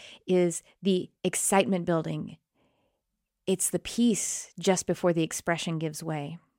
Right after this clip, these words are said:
It is the time to take in where the feedback is. Call it grace, as we were calling it yesterday. And when you are connected to that heart,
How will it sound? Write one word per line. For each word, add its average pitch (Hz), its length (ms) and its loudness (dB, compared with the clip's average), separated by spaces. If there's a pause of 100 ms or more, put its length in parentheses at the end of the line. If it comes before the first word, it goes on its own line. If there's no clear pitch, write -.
(340)
It 185 160 0
is 185 100 0
the 180 80 0
time 180 380 2
to 170 380 0 (540)
take 214 440 0
in 180 420 4 (360)
where 196 180 8
the 185 120 4
feedback 175 600 -2
is. 151 420 -6
Call 190 240 4
it 196 100 0
grace, 185 360 4
as 165 100 -4
we 185 120 2
were 170 100 0
calling 165 380 -2
it - 80 -8
yesterday. 156 580 -4 (2500)
And 196 140 4
when 202 140 8
you 208 120 8
are 202 80 8
connected 190 520 0
to 180 380 0 (180)
that 180 220 8
heart, - 640 2